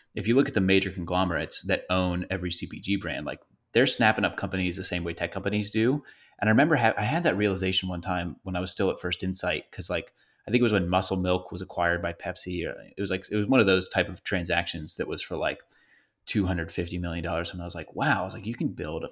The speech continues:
food brand and sell it to a major conglomerate." And then, um, in the beauty industry, it's even more active because there are so many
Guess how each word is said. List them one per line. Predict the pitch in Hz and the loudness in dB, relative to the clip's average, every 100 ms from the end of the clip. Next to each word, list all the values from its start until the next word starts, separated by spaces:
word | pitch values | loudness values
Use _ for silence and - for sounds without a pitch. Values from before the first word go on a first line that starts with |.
| - - | -8 0
food | 156 165 | 2 2
brand | 82 80 92 | -4 -6 -4
and | 95 | -6
sell | - 87 87 | -6 -6 -6
it | 92 | -6
to | 90 | -6
a | 92 | -6
major | 92 82 90 110 | -6 -6 -4 -4
conglomerate." | 143 135 214 247 95 85 - - | -4 0 2 2 2 -2 -4 -4
And | 98 | 0
then, | 98 92 92 92 - - - - | 2 2 0 -4 -12 -20 -10 0
um, | 95 92 87 - - | 4 4 2 -2 2
in | 110 | 2
the | 90 | 6
beauty | 117 156 98 | 8 10 8
industry, | 92 - 90 | 4 0 -2
it's | 87 - | -2 2
even | 131 95 | 2 2
more | 87 98 95 92 101 | 2 2 4 2 0
active | 92 - 131 147 - | -2 2 0 0 -4
because | 95 95 87 85 - _ _ - | -2 0 2 0 -6 _ _ 0
there | 98 | 2
are | 90 | 2
so | - 120 123 | 2 4 6
many | 127 107 101 92 90 | 6 4 4 2 -2